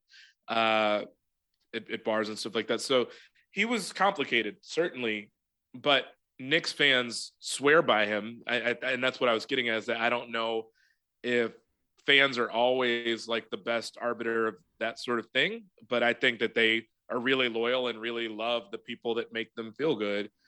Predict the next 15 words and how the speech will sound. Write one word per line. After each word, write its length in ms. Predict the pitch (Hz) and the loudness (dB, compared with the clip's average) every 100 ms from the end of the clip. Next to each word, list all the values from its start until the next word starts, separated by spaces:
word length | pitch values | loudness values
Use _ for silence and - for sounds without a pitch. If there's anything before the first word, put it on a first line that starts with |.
| _ - | _ -10
when 120 | 113 | -4
they 100 | 113 | 0
watch 260 | 110 104 - | 0 0 0
games. 280 | 151 104 | -2 0
Obviously, 320 | 113 113 117 110 | -2 -2 0 0
there 120 | 110 | 0
are 20 | |
exceptions 560 | 104 - 101 - 107 104 | -2 -6 -6 -6 -10 -6
when 200 | 104 101 | -8 -4
something 380 | 117 107 107 | -2 -2 -4
is 120 | 104 - | -6 -8
completely 400 | 104 113 117 107 | -10 -8 -6 -4
beyond 260 | 104 107 | -4 -4
the 60 | 110 | -6
pale. 400 | - 98 180 | -10 -8 -8